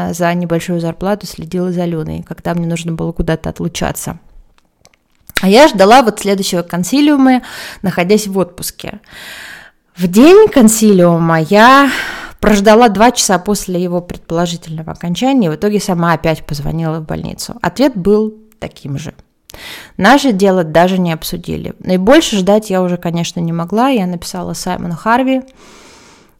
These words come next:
э, в Австралию, э, про ситуацию. А, э, я объясню, почему была такая спешка с этим совсем.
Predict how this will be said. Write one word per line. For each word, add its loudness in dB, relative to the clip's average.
э, -4
в -2
Австралию, 4
э, 2
про -2
ситуацию. 0
А, -2
э, -2
я 6
объясню, 4
почему -2
была 0
такая -2
спешка -4
с -12
этим -10
совсем. -10